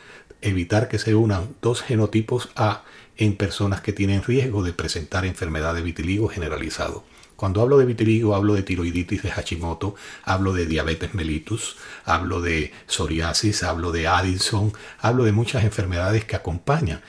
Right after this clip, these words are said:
las enfermedades autoinmuno-, autoinmunes, lupus eritematoso, artritis reumatoidea y muchas más. Entonces algunas de ellas son muy graves, también son raras, también son huérfanas, también están en peligro, como expliqué anteriormente.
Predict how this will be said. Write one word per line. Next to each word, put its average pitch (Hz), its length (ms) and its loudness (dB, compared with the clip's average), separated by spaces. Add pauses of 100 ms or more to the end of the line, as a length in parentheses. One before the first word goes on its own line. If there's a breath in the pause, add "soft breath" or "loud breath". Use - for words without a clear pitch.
(160 loud breath)
las 98 120 0
enfermedades 80 540 -2
autoinmuno-, 80 640 -4 (220)
autoinmunes, 78 760 -6
lupus 95 360 -2
eritematoso, 87 720 -2
artritis 90 440 -2
reumatoidea 87 720 -2 (400 loud breath)
y 82 160 -2
muchas 117 400 2
más. - 380 -6 (640 loud breath)
Entonces 135 300 0
algunas 135 280 4
de 117 80 6
ellas 127 160 6
son 104 160 2
muy 104 120 6
graves, 131 500 -2 (460 loud breath)
también 80 360 -4
son 85 180 -4
raras, 120 480 2
también 80 300 -4
son 92 200 -2
huérfanas, 107 520 2
también 82 280 -4
están 82 200 -4
en 82 100 -4
peligro, 92 420 -2
como 80 200 -6
expliqué - 320 -10
anteriormente. 82 680 -4